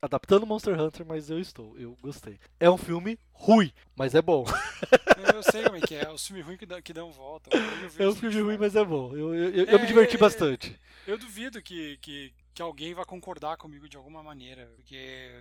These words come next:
Speaker 2: né, Street Fighter dá, ser ruim ao ponto de dar volta é difícil, mas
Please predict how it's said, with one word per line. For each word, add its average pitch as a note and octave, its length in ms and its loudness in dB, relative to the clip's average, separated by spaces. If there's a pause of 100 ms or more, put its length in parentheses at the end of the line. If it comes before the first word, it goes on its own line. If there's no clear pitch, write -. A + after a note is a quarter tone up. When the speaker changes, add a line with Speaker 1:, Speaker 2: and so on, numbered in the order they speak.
(160)
Speaker 2:
né, C3+ 360 -20
Street - 280 -20
Fighter D#3 420 -14
dá, E3 200 -14
ser - 180 -14
ruim E3 360 -18
ao D#3 120 -16
ponto D#3 340 -20
de C#3 120 -20
dar D#3 140 -14
volta C#3+ 440 -18
é E3 240 -18
difícil, - 500 -20
mas B2+ 340 -20